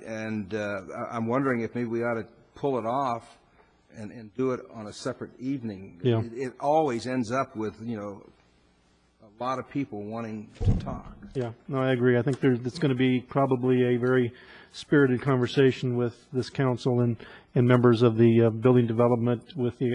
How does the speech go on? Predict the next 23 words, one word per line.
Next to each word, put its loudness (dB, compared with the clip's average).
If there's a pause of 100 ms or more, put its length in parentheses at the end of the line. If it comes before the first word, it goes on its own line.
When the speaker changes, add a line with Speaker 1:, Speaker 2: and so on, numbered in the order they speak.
(220)
Speaker 2:
e-, -2
economy 0
the 0
way 0
it 0
is 0
and -4
things 0
that 0
are -2
going 0
on. -2 (440)
I 0
think 0
we 0
gotta 4
be 2
prepared -4 (140)
to, -6
to -10
really -4
discuss -6
it. -8